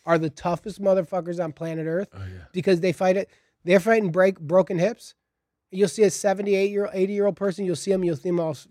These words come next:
Speaker 1: fragile, and you're like, "You're fucking tougher than me." If you're still on planet Earth and you're in your mid eights,
Speaker 2: Oh.
Speaker 1: the shit you've dealt with, where they're like, "Couldn't take a dump. It turned into a rock. I had to pull it out with my hands." I'm like, "Pass.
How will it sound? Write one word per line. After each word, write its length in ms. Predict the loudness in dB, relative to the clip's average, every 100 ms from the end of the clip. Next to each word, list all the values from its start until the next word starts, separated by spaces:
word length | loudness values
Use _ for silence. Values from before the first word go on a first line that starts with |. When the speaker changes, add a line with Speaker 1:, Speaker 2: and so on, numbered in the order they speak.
| _
Speaker 1:
fragile, 540 | -8 -8 -4 -4 -4
and 120 | -6 -6
you're 100 | -6
like, 200 | -10 -10
"You're 200 | 0 0
fucking 340 | 0 -4 -6 -6
tougher 340 | -6 -6 -6
than 180 | -6 -4
me." 120 | -4
If 220 | -6 -6
you're 160 | -2 -2
still 200 | 0 2
on 160 | 4
planet 320 | 4 4 4 4
Earth 260 | 4 2 _ _ _
and 80 | 4
you're 140 | 6
in 80 | 6
your 100 | 6
mid 220 | 6 6
eights, 420 | 6 4 0 -10 -12 _ _ _ -18
Speaker 2:
Oh. 220 | -16 0
Speaker 1:
the 180 | 8 10
shit 460 | 8 4 6 6 6
you've 260 | 6 6
dealt 240 | 6 2 2
with, 240 | -10 -4
where 100 | 0
they're 140 | 2 4
like, 240 | 2 -2 -10 _ _ _ _
"Couldn't 260 | 2 2 4
take 200 | 4 4
a 40 |
dump. 400 | 4 6 6 6
It 100 | -6
turned 280 | 2 4 8
into 280 | 8 8 6
a 80 | 8
rock. 540 | 10 10 8 2 -12 -20 _ -20 -6 4
I 80 | 4
had 100 | 4
to 60 |
pull 260 | 6 10 10
it 100 | 10
out 160 | 8 4
with 120 | 0
my 140 | 0
hands." 400 | 6 8 6 2
I'm 100 | 0
like, 160 | 0 -2 _ _ -8
"Pass. 340 | -8 -8 -18